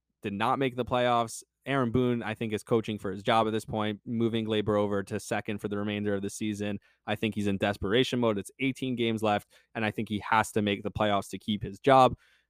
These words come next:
Um, I like Aaron Boone. I, I, you know, at some point, the players just have to perform. So I think the, this l-, latest stretch of disappointments is on the players. I think Stanton and Judge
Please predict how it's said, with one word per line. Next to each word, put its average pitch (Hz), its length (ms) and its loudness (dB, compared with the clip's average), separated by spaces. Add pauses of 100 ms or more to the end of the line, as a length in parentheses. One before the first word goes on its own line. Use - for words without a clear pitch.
Um, 104 200 0
I 90 60 -6
like 120 280 2
Aaron 113 240 0
Boone. 107 420 0
I, 101 220 -8
I, 104 140 -8 (140)
you 110 120 -2
know, 98 220 -2
at 117 220 -2
some 151 160 6
point, 131 300 6
the 113 60 -2
players 107 300 4
just 107 160 -2
have 98 200 0
to - 80 -12
perform. 92 380 -4
So 95 120 -4
I 95 80 0
think 107 200 0
the, 104 180 -6 (100)
this 113 180 0
l-, 117 280 -4 (200)
latest 151 440 6
stretch 127 420 2
of 107 200 0 (280)
disappointments 120 600 2
is 101 160 -6
on 135 180 6
the 139 80 4
players. 135 440 4 (380)
I 127 80 2
think 117 180 0
Stanton 120 600 0 (180)
and 101 200 -4
Judge 123 360 8